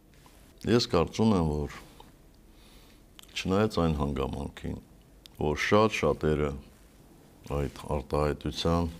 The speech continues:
հեղինակին մեղադրում են բանակցային գործընթացին վնասելու մեջ այդ արտահայտությամբ,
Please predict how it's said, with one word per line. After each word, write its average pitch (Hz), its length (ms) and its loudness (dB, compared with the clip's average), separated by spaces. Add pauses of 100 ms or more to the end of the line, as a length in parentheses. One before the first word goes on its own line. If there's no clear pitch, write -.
(160)
հեղինակին 73 760 -4
մեղադրում 80 680 2
են 78 200 2 (1200)
բանակցային 76 960 0 (560)
գործընթացին 73 1120 -4 (800)
վնասելու 90 840 4 (1000)
մեջ 85 400 2 (280)
այդ 78 260 -4
արտահայտությամբ, 71 1040 -6